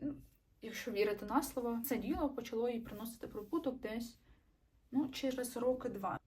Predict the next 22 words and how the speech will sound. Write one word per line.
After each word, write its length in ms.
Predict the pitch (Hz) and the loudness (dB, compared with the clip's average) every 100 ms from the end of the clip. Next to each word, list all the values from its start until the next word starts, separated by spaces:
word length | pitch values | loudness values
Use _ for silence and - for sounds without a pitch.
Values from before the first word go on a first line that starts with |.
| _ | _
А 100 | 220 | -8
ще 260 | 214 - 294 | -6 -2 -2
потрібно 420 | - - 247 220 | -2 -8 -8 -8
бути 320 | 196 202 240 | -8 -6 -4
класним 440 | 269 - 233 - 233 | -4 -4 -4 -4 -6
керівником. 760 | - 220 220 - - - - - _ _ _ _ - - | -4 -8 -8 -10 -8 -10 -10 -18 _ _ _ _ -20 -12
Насправді 380 | 233 247 269 262 | -8 -2 0 0
ти 100 | 247 | -2
маєш 220 | 226 233 | -2 0
бути 240 | 233 - 226 | -2 -6 -8
залученим 480 | 233 233 - 233 | -6 -6 -4 -6
двадцять 260 | 208 214 - | -4 -6 -8
чотири 260 | - 220 208 | -8 -6 -6
на 100 | 214 | -6
сім, 340 | - 262 - - - | 2 2 2 -6 -8
особливо 460 | 233 202 208 233 | -4 -4 0 0
перші 380 | 214 214 208 - | 2 0 -2 -2
роки, 220 | 196 196 | -6 -4
якщо 380 | 262 233 - 202 | -2 -2 -4 -10
це 140 | 190 - | -12 -10
щось 260 | 202 - | -10 -10
масштабне. 640 | 202 - - - - 98 | -10 -8 -4 -4 -4 -10